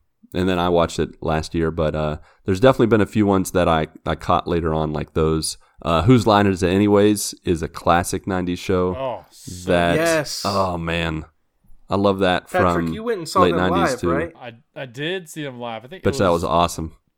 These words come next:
Speaker 2: two years ago, maybe.
Speaker 3: That's
Speaker 2: Yeah,
Speaker 3: awesome.
Speaker 2: it was, it was so good. And we, uh, we had front row seats. You know, like, the, we're not gonna go see them very often, so I got, went ahead and got front row seats, and it was just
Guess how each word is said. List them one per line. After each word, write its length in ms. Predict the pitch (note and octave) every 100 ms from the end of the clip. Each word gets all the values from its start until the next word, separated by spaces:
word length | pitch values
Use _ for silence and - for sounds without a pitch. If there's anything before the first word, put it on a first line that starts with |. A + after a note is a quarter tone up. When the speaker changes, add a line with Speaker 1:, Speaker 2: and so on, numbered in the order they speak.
| -
Speaker 2:
two 140 | D3
years 260 | G3+ A3 G3+
ago, 220 | G#3+ A3
maybe. 320 | A3 G#3+ G#3+ - _ _ _ _ _ _ _ _ _ - _ _ _ _ _ _ _ _ _ _
Speaker 3:
That's 180 | A#2+ -
Speaker 2:
Yeah, 160 | A#2 G2+
Speaker 3:
awesome. 180 | F2+ -
Speaker 2:
it 60 | C#3
was, 240 | C#3 A2
it 100 | -
was 160 | C#3+ A#2+
so 200 | - A#2
good. 240 | G#2 G2+ F#2+ _
And 100 | C#3
we, 160 | D3 D3
uh, 160 | B2+ B2+
we 160 | C#3+
had 200 | D3 A#2
front 360 | - - C3+ C3
row 200 | C3 B2
seats. 640 | - B2+ B2 - - _ _ _ _ _
You 120 | A#2+
know, 180 | A#2 A#2
like, 280 | A2 G#2 A#2
the, 260 | C3+ C3 -
we're 200 | - D3
not 220 | C3+ A#2
gonna 340 | - A#2 G#2+ G2+ _ _ _ -
go 140 | C3
see 200 | A2+ A#2+
them 180 | A2 A2
very 200 | A2 A2
often, 320 | G#2 G2+ A2+
so 160 | G#2 A#2
I 80 | A2+
got, 260 | G#2+ G#2+
went 180 | B2+ B2
ahead 140 | A#2 A2
and 100 | A2
got 220 | G#2+ -
front 220 | B2+ A#2+
row 160 | A2+ A2
seats, 380 | - A2+ A2+ -
and 100 | A2
it 40 |
was 220 | A#2 A2
just 360 | G#2 A2+ - -